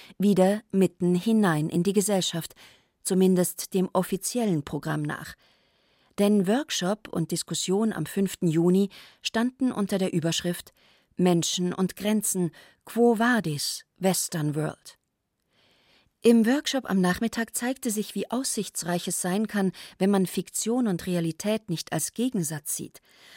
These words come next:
sondern die Fiktionen in der Realität sucht,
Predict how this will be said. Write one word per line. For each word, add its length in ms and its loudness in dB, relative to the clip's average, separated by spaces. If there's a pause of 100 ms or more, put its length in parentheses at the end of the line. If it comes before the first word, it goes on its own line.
(140)
sondern 480 2
die 100 0
Fiktionen 840 -2
in 180 -2
der 140 0
Realität 580 -4
sucht, 480 -8